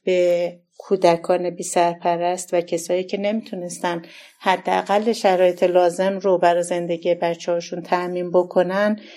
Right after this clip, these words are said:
این یه سابقهٔ تاریخی در کشورمون داره. امیدوارم که این آموزش رو بتونه که مفید واقع بشه، اول برای خودمون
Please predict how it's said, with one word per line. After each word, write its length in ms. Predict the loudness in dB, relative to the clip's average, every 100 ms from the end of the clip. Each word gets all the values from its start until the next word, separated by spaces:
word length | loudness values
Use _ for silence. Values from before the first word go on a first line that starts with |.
| -20 -6
این 220 | -4 -2
یه 120 | -2
سابقهٔ 540 | 2 2 2 0 -2
تاریخی 540 | -4 0 0 0 -4 0
در 200 | 0 0
کشورمون 760 | -2 -6 -2 -4 -4 -6 -6
داره. 360 | -4 -4 -6 -10 _ _ _ -20 _ _ _ _ _ _ _ _ _ -6 0
امیدوارم 580 | 2 2 2 2 2 0
که 120 | 0
این 200 | 0 -2
آموزش 600 | -2 -2 -4 -2 -2 0
رو 60 | 0
بتونه 400 | -2 -8 -10 -8
که 200 | -2 -2
مفید 500 | -2 -6 -6 -8 -2
واقع 300 | -2 -2 -4
بشه، 320 | -4 -6 -4
اول 400 | -2 -2 -2 -2
برای 260 | -2 -4 -6
خودمون 800 | -2 -2 0 0 -2 -6 -6